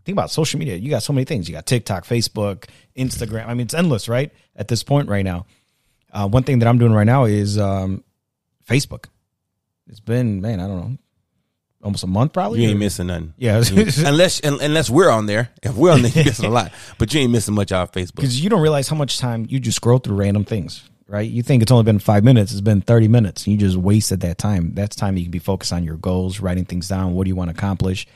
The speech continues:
Speaker 1: And how are you gonna accomplish it? And by when? And you have these small little goals that you hit so you feel accomplished when you do achieve 'em. Especially if you're just starting off, don't set this crazy goal, right? Let's say you wanna invest money. You're like, "Hey, I'm gonna invest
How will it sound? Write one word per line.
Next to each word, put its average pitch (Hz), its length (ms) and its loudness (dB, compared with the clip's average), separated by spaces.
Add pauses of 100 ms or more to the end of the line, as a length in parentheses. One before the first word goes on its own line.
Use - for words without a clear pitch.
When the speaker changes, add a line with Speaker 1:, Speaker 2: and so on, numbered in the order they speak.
(360)
Speaker 1:
And 98 140 -2
how 90 120 -2
are 110 40 4
you 107 80 4
gonna 95 120 0
accomplish - 420 -8
it? - 160 -14 (560)
And 117 220 0
by 90 140 0
when? 67 320 -8 (360)
And 110 160 2
you 110 60 4
have 185 100 2
these 135 140 2
small 123 320 2
little 120 240 2
goals 95 460 -4
that 92 140 -4
you 87 120 -4
hit 117 340 -4
so - 160 -8
you 92 160 -6
feel 113 440 -6
accomplished 98 500 -8
when 90 100 -8
you 85 80 -8
do 101 400 -8
achieve - 480 -10
'em. - 180 -20 (520)
Especially 226 340 -2
if 147 80 0
you're - 60 2
just - 80 2
starting 120 280 2
off, 131 160 2
don't 120 140 2
set - 200 -4
this 98 160 -4
crazy 107 320 -4
goal, 90 140 -6
right? 98 160 -4
Let's 113 180 -4
say - 80 0
you 113 100 4
wanna 110 160 6
invest 98 300 2
money. 98 180 -2
You're 85 100 -6
like, 104 80 -4
"Hey, 110 60 0
I'm 104 80 0
gonna 107 100 2
invest 98 400 -2